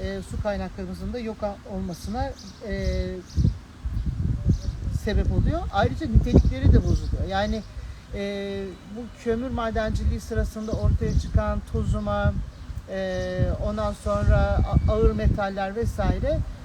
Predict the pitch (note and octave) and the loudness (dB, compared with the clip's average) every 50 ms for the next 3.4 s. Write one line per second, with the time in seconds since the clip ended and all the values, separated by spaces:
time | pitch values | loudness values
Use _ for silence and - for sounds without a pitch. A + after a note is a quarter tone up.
0 | - - - - A#3 B3+ C4 B3 - - - - B3 - B3 A3+ G#3+ G3+ - - | -16 -16 -14 -12 -8 -6 -6 -4 -2 0 0 0 0 0 2 2 2 4 4 6
1 | - - - - - - - - - - - - - - - - D5+ G3+ G3 G3 | 6 6 4 2 0 -4 -6 -8 -8 -8 -8 -8 -6 -6 -6 -6 -4 -4 -6 -6
2 | G3+ G3+ G3 G3 G3 - - - - - - - A#3 A#3 B3+ B3+ A#3 G3 F#3 F3 | -6 -8 -8 -8 -10 -12 -10 -10 -10 -10 -10 -8 -4 -2 2 4 4 4 4 2
3 | - - - F3+ F#3+ - D4 | 0 -2 -2 0 4 4 4